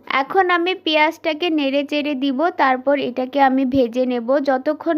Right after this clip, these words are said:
না এর থেকে হালকা বাদামি কালার চলে আসছে আর পেঁয়াজটা নরম হয়ে আসছে, ঠিক ততক্ষণ পর্যন্ত। দেখুন, পেঁয়াজটা নরম হয়ে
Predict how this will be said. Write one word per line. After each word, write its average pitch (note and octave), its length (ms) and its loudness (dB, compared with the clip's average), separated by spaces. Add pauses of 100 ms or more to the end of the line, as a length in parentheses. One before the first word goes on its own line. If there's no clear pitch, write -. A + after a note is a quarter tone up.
না E4 60 2 (120)
এর C4+ 80 -2 (140)
থেকে D4+ 220 -2 (100)
হালকা C4 400 0
বাদামি B3 440 0
কালার B3+ 260 2 (100)
চলে A#3+ 260 -2 (120)
আসছে A#3+ 220 -4 (100)
আর B3+ 60 2 (100)
পেঁয়াজটা A#3+ 400 -2 (100)
নরম A#3 360 0
হয়ে A#3+ 160 0 (100)
আসছে, A3+ 220 -6 (120)
ঠিক B3+ 140 -4 (100)
ততক্ষণ A3+ 440 -4 (120)
পর্যন্ত। G#3+ 440 -4 (1400)
দেখুন, D#4 360 4 (120)
পেঁয়াজটা D#4+ 440 2 (140)
নরম C#4+ 280 2 (100)
হয়ে E4 180 0